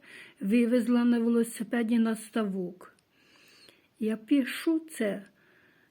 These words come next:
бо мене пече сором. Не просто перед ним, а перед тим образом вдячного сина, яким я себе вважав.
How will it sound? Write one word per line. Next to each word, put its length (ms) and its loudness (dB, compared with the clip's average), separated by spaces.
бо 140 0
мене 280 4
пече 440 -4
сором. 480 -4
Не 140 4
просто 560 4
перед 440 2
ним, 320 0
а 100 -6
перед 360 0
тим 300 4
образом 720 2
вдячного 800 2
сина, 580 0
яким 420 -2
я 80 -2
себе 360 -4
вважав. 600 -6